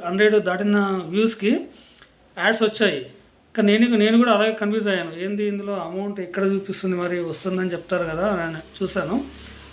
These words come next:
అయితే నాకు ఎక్కడ కూడా కనిపించలేదు. So ఇప్పుడు YouTube-లో మనకంటే సీనియర్స్ ఉంటారు కదా, వాళ్ళ వీడియోస్ నేను చూశాను. చూస్తే వాళ్ళు క్లియర్గా చెప్తారండి. ఏమని అంటే,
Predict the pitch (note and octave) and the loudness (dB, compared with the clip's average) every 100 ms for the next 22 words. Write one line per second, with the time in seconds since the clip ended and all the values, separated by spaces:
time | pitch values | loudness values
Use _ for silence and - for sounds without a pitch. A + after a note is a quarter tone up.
0 | - - - G3 G3 A#3 A#3 A3+ A3 G#3+ | -20 -20 -14 -4 0 4 8 8 6 4
1 | G#3+ G3+ G3+ F#3+ A3+ A#3+ A#3+ A#3 C#4 C#4 | 4 2 0 2 4 4 4 2 2 2
2 | B3 G#3+ G3+ G3+ - - - - - G3 | 0 0 -4 -10 -20 -20 -20 -20 0 2
3 | G#3+ A#3 A#3 F3 C#3+ C#3+ - - _ - | 4 4 4 2 -2 -10 -16 -20 _ 2
4 | G#3+ G#3 G3+ G3 G3 A#3 A#3 A3 G3+ G#3+ | 6 8 6 4 6 6 8 8 6 8
5 | A#3 A3+ G#3 A3 G#3+ G3+ G3 E3 D3+ B3+ | 6 6 4 4 2 0 0 -2 0 -2
6 | D4 - _ - _ _ G3 G3+ G3 G#3 | -2 -12 _ -20 _ _ 0 4 4 4
7 | A3+ A3+ A#3 A3+ A3+ A#3 A3+ F#3 C3+ - | 4 4 6 6 4 2 4 2 0 -12
8 | - _ _ _ _ _ - - G#3 G#3+ | -20 _ _ _ _ _ -20 0 2 4
9 | A3+ A3 G#3 G3+ G#3 A3+ A3 F#3+ - F3+ | 4 6 4 4 8 10 8 6 2 2
10 | C#3+ C3+ C#3 - _ _ _ _ F3+ G#3 | 0 -6 -10 -18 _ _ _ _ 0 2
11 | G#3+ F#3+ E3 G3 C#4+ - | 4 4 4 4 4 2